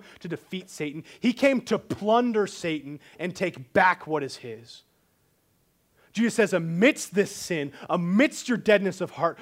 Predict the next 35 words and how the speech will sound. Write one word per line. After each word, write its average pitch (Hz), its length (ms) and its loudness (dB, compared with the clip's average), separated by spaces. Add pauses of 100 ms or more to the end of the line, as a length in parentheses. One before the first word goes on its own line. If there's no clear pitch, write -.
(140)
the 202 100 -2
stronger 240 680 6
man 196 260 2
has 175 180 -2
come, 170 320 -2 (160)
and 180 160 -2
I 170 120 4
will 190 520 4 (220)
plunder, 170 560 0 (160)
and 185 180 0
I 180 140 2
will 190 460 6 (160)
free." 143 720 -6 (2000)
I 160 60 -6
was 170 120 -2
thinking 208 280 -2
on 165 100 0
this 147 140 -6
passage 135 580 -8
while 135 160 -2
I 135 40 -2
was 127 140 -8
writing 123 380 -8 (340)
the 123 120 -16
sermon 123 320 -12
today, 113 260 -12
which - 180 -18
is 123 100 -14
always 127 200 -6
good 113 220 -14
when 107 100 -16
you're 104 80 -14
writing 104 220 -14
a 101 40 -20
sermon, 107 360 -20